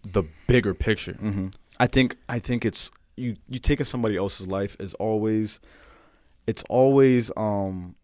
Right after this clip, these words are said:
Speaker 2: you're doing, it's not bringing them back. I think it's the biggest message. It's
Speaker 1: Yeah.
Speaker 2: not
Speaker 1: It,
Speaker 2: bringing
Speaker 1: it's
Speaker 2: the
Speaker 1: definitely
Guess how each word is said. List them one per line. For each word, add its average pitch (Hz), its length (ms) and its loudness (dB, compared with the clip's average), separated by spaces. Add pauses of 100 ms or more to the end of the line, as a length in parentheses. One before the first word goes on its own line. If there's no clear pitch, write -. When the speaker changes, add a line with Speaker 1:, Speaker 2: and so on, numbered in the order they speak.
(120)
Speaker 2:
you're 120 120 0
doing, 135 560 2 (1600)
it's 120 160 0
not 151 220 8
bringing 131 220 6
them 92 120 -2
back. 69 200 -6
I 107 60 2
think 123 100 8
it's 107 80 0
the 113 60 0
biggest 104 260 6
message. 98 340 -4
It's - 200 0
Speaker 1:
Yeah. 123 40 4
Speaker 2:
not 131 180 10
Speaker 1:
It, 139 40 -8
Speaker 2:
bringing 139 220 8
Speaker 1:
it's - 40 0
Speaker 2:
the - 60 8
Speaker 1:
definitely 120 180 6